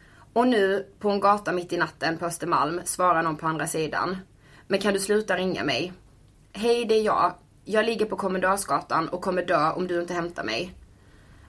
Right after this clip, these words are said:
"Vad snackar du om?" Jag ligger här nu, raklång på gatan. Och jag hör hur han lämnar rummet för att inte störa hon som ligger bredvid. Hur han trycker telefonluren närmare läpparna och viskar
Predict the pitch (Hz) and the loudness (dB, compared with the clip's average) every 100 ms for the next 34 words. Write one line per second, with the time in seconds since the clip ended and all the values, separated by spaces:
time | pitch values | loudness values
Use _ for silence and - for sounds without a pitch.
0 | - 196 202 208 - 98 104 170 - - | 0 2 2 0 0 -2 0 -2 -6 -20
1 | - - - - 233 247 170 170 170 165 | -20 -20 -14 0 2 2 0 0 2 2
2 | 151 147 185 196 208 180 170 175 170 165 | -2 -2 4 4 4 -2 -2 0 0 0
3 | - 131 185 - - - - - - - | -4 -4 -6 -12 -20 -20 -20 -20 -14 0
4 | 214 233 240 226 226 233 202 196 180 165 | 2 4 6 4 4 0 2 2 2 0
5 | 156 143 170 175 180 190 185 - 180 175 | 0 0 -2 0 -2 -2 -6 0 2 2
6 | 160 170 160 165 160 165 165 165 90 185 | 2 -2 -4 -4 -4 -4 -2 -4 -4 -6
7 | 190 - - - - 214 214 - 254 214 | -8 -14 -20 -10 0 2 2 -2 -4 -2
8 | 208 202 208 220 196 156 170 175 170 165 | -2 -2 0 0 2 0 2 2 2 0
9 | 165 190 - 156 156 170 - - 143 | -2 -4 -4 -2 -2 -2 -4 0 -2